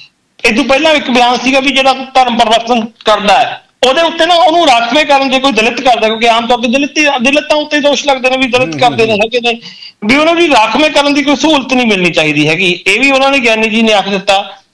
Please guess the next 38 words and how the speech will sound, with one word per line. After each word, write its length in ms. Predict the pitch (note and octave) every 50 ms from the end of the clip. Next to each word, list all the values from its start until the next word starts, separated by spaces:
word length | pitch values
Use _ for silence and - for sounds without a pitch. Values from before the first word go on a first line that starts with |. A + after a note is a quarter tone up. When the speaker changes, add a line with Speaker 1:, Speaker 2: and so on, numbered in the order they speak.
| _
Speaker 1:
ਪਰ 220 | - C#4 C#4+ C#4+ C#4+ C#4+ C#4+ - -
ਸਵਾਲ 400 | - - - B3+ B3 C4 D4 E4+
ਇਹ 80 | F4+ F4
ਹੈਗਾ 140 | F4+ F#4+ F#4
ਵੀ 220 | F4 F#4+ G4 F4
ਸਾਰਾ 340 | - D4 C4 C#4 D4 F4+ F4+
ਜਿਹੜਾ 180 | E4+ F4 F4+
ਏਜੰਡਾ 340 | D#4+ C#4 C4 A3+ G#3 G#3+ B3
ਉਹ 380 | B3+ C4+ E4 G4 G4 F#4+ F#4+ - _ D4
ਬੀਜੇਪੀ 440 | C#4 C#4 C#4+ C#4+ E4+ F4 F4 F4+ E4+
ਨੂੰ 380 | D#4+ D#4+ D#4+ D#4+ D#4 D#4 D4+
ਹੀ 220 | G3+ A3 C4+ D4+ D4+
ਉਹ 120 | D#4+ E4
ਫਾਲੋ 400 | D4+ - B3+ A#3+ A#3 B3 B3+ B3
ਹੋ 180 | G3 G#3+ G3 F3+
ਰਿਹਾ 160 | E3+ E3 D#3+
ਹੈਗਾ, 140 | F3+ G#3 A3+
ਕਿਉਂਕਿ 200 | A3 C4 C#4 D4
ਬੀਜੇਪੀ 640 | A#3 C4+ A#3 C#4 C#4 C#4 D4+ D4 D4 C#4+ C#4+ - - - C4 C4
ਇੱਕ, 180 | B3 - -
ਇੱਕੋ 240 | - - D4+ D#4+ E4
ਟਾਈਮ 240 | C#4 D4 C#4+ C#4+ C#4
ਦੇਖੋ 220 | C4 A#3 A3 C#4
ਨਾ, 80 | F#4+ F#4+
ਜਿਹੜੇ 200 | D#4 D#4 D#4+ D#4+
ਸਮੇਂ 260 | - C#4+ C#4 C4+ C4
ਆਪਾਂ 220 | B3+ C4 C4 C4
ਇਹ 40 | C#4
ਗੱਲ 320 | B3 B3 G#3+ A#3 A3+ A#3 -
ਕਰ 160 | - A#3 G3+ G3
ਰਹੇ 260 | G3 F#3 G#3 G#3+ F3+
ਹਾਂ, 120 | D#3+ D#3+ E3+ - _ _ - - - -
ਸੁਪਰੀਮ 420 | - - C4 C4+ - D4+ E4 E4+ D4+
ਕੋਰਟ 200 | F4+ F4 F4 F4
ਦਾ 80 | F4
ਇੱਕ 120 | F4 C4+ D4+
ਬਿਆਨ 320 | C4 B3 A#3 A#3 B3 B3
ਆਉਂਦਾ 420 | A#3 G#3+ G#3+ A3+ B3+ C#4 C4+ -